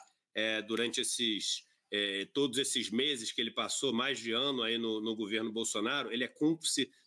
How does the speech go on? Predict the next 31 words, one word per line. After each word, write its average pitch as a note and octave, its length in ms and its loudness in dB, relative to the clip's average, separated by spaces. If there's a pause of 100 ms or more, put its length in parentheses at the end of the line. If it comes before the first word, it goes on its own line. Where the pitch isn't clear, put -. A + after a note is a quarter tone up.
(120)
de A2+ 200 -6
tudo F3+ 240 0
que - 100 -10
foi C#3+ 200 0
feito D3 380 -2
enquanto C#3 360 0
ele A#2+ 120 0
tava B2 320 -2
no A#2 140 -2
governo G#2+ 400 -2
Bolsonaro, A2 760 -2 (380)
é, A2+ 140 0
mas A2+ 180 -2
ele B2+ 120 0
saiu C3 520 0
e C3 40 0
deixou B2 340 0
o - 20 0
Bolsonaro A#2+ 480 0
perdido, A#2 480 -2
porque - 160 -10
muita B2+ 240 0
gente C3 140 0
defendia B2+ 320 -2
o - 20 -10
Bolsonaro, C#3 580 0
porque - 160 -16
falava D3 220 0
assim, C#3 100 -2
"Não, G3+ 160 0
porque - 240 -8